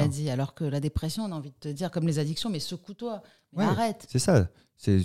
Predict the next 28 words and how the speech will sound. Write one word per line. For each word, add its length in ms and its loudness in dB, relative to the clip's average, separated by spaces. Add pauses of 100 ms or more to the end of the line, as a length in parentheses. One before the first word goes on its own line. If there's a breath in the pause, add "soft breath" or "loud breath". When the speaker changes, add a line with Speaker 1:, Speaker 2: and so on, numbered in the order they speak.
Speaker 2:
tu, 160 -6
si 200 2
tu 140 4
vas, 140 4
tu 160 2
vas 100 8
avoir 160 6
le 60 2
soutien 320 4
de 60 6
tes 180 4
amis 180 8
la 100 6
première 280 2
journée, 320 4
et 40 2
puis 180 -6
la 80 2
semaine 240 2
d'après, 260 2
ils 40 4
vont 80 6
Speaker 1:
Oui. 60 8
Speaker 2:
dire, « 180 4
Oh, 80 8
t'es 80 4
encore 220 4
là-dessus ? 420 6